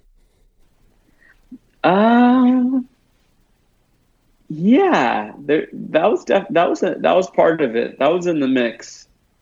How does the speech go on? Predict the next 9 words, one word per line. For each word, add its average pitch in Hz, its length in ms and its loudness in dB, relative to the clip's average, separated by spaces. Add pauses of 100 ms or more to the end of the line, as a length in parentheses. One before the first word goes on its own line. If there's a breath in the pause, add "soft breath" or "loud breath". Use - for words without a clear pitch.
(720)
Uh, 107 500 0 (1080)
but - 200 0
really, 156 300 4
like, 147 180 0
on 139 120 -6
a 123 40 -10
song 139 280 -6
like 113 180 -4
"Step," - 600 -4